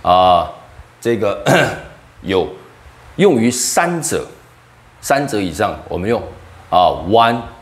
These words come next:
the others，那个 others 一定要加 s，啊，而且，而且前面要加定冠词，因为它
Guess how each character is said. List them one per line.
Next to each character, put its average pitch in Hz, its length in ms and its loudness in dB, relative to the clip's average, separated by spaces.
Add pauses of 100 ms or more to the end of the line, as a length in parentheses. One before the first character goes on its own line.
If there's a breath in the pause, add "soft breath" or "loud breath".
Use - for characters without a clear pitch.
(160)
the 85 280 -6
others， 90 640 0
那 113 100 -2
个 113 200 -2
others 107 480 0
一 73 40 -10
定 80 40 -10
要 90 100 -4
加 87 140 -4
s， 82 380 -6
啊， 82 140 -2
而 71 80 -4
且， - 200 -8
而 101 60 2
且 104 140 -2
前 85 140 -4
面 90 80 -2
要 90 60 -2
加 92 120 0
定 90 160 -2
冠 85 160 -2
词， 69 120 -10
因 95 100 -2
为 123 120 2 (680 loud breath)
它 - 100 -4